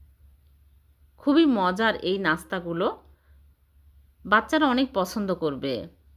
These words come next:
বাচ্চাদের টিফিনেও দিতে পারবেন, খুবই টেস্টি হয়।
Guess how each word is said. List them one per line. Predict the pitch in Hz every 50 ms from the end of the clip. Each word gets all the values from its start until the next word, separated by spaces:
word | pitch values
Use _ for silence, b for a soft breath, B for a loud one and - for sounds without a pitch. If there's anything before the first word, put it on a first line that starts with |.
| _ - - _ - _ _ _ _ - _ - _ _ _ _ - 190
বাচ্চাদের | 214 220 220 - 233 226 262 254 254
টিফিনেও | 226 208 220 233 220 220 208 202
দিতে | 190 - 165 170
পারবেন, | 165 151 147 139 170 233 403 - - _ _ _ _ - _
খুবই | - 254 240 254 240 247
টেস্টি | - 185 170 170 - - 190 196
হয়। | 185 165 196 277